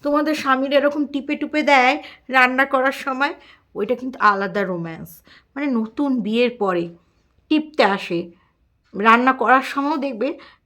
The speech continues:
টিপতে আসে। আমরা দেখি না সিনেমায়, আমরা দেখি না আরও অনেক শোতে, আরে তখন একটু মানে সব সময় একটু কামুক কামুক ভাব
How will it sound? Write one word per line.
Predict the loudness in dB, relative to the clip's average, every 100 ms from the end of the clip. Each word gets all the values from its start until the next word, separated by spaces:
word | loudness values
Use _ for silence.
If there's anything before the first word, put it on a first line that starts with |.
| _ 0
টিপতে | 0 0 0 2
আসে। | 0 -4 -10 -12 -12 -4
আমরা | -2 2
দেখি | 2 2
না | -2 -2
সিনেমায়, | -4 -2 0 0 -2 -6 -6
আমরা | 0 2
দেখি | 4 4 2 -2
না | 2
আরও | 6 8 6
অনেক | 6 0 -4 -6
শোতে, | -2 -2 0 -6 -8 _ _ _ _ _ -20 -6
আরে | -2 -2
তখন | -4 -6 -4 -2
একটু | -4 -4 -4
মানে | -2 -2
সব | 0 4 4 2
সময় | -4 -2 0
একটু | -2 -6
কামুক | -4 -2 -2 -6
কামুক | -8 -8 -10
ভাব | -12